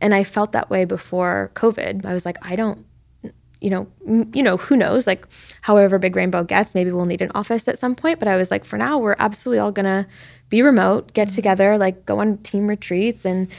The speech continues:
Speaker 1: do t-, team building exercises." But it's, it's definitely been something I've, I've grown into. It's been, like, truly such an evolution
Speaker 2: Mm-hmm.
Speaker 1: of learning different skills.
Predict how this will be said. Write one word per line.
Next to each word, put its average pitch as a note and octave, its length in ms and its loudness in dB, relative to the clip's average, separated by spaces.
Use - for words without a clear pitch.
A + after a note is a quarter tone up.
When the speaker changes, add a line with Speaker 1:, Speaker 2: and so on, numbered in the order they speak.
Speaker 1:
do G#3+ 120 0
t-, G3 240 -4
team G#3 320 -4
building F#3+ 320 0
exercises." G#3+ 1000 -4
But C4 200 4
it's, - 320 2
it's C4+ 140 2
definitely D#4 280 2
been D#4+ 80 2
something A#3+ 260 0
I've, G3+ 280 0
I've F#3+ 180 -4
grown F#3+ 220 0
into. F#3+ 420 -4
It's - 140 -8
been, G3+ 240 -2
like, G3 220 -2
truly A#3+ 640 0
such F#3+ 240 -2
an F#3+ 80 -4
evolution G3+ 640 -4
Speaker 2:
Mm-hmm. D#3 360 -20
Speaker 1:
of F#3+ 480 0
learning F#3+ 580 0
different - 420 -6
skills. - 640 -4